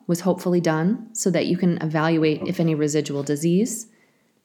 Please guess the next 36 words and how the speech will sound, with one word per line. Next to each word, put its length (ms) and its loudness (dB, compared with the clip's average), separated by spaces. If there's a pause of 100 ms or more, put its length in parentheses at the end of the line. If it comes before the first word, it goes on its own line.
(240)
was 160 0
present 300 0
at 120 -4
the 180 -6
end 220 2
of 140 0
their 160 0
completion 500 -2
of 100 -4
chemo. 460 -4 (1700)
If 200 2
you 80 4
find 340 4
that 100 4
there's 240 4
disease 640 2
above 500 0
the 80 0
diaphragm 580 0
at 100 -6
diagnosis 880 -2 (560)
or 240 4
at 140 2
any 240 2
other 180 0
point 280 -2
in 60 -2
time, 600 -2 (460)
image 440 2
the 100 0
brain 380 0
with 120 0
an 100 -2
M 180 -2
R 160 -2
I. 420 -4